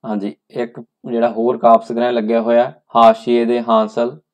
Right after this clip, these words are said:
ਸੰਪਾਦਿਤ ਕੀਤਾ ਰਜਿੰਦਰਪਾਲ ਸਿੰਘ ਬਰਾੜ ਅਤੇ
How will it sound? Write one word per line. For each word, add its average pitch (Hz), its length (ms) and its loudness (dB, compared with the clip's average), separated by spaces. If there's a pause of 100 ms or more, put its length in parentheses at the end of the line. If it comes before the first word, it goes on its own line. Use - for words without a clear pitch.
(680)
ਸੰਪਾਦਿਤ 110 680 4
ਕੀਤਾ 110 400 -2
ਰਜਿੰਦਰਪਾਲ 104 720 -6
ਸਿੰਘ 107 240 -10
ਬਰਾੜ 101 320 -2 (140)
ਅਤੇ 104 380 -8